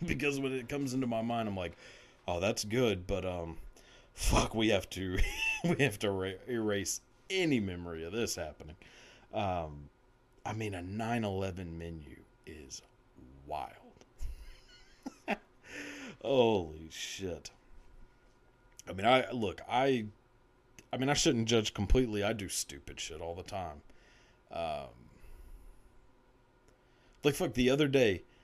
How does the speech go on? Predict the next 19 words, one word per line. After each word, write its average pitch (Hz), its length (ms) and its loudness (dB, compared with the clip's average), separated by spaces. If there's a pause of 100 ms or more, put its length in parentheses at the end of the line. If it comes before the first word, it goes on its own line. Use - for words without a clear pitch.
(200)
I 110 120 2
was 113 240 2
eating 98 540 0
sunflower 98 600 0
seeds, 82 460 -10
which, 104 500 -2 (880)
as 117 140 4
someone 170 240 4
who 143 80 2
just 117 180 0
has, 107 180 2
like, 95 220 -4 (220)
in 120 200 2
general, 101 600 -2
an 92 100 -6
oral 95 380 -2
fixation, 98 840 -6 (320)
heyo, 90 400 -4 (480)
um, 85 480 2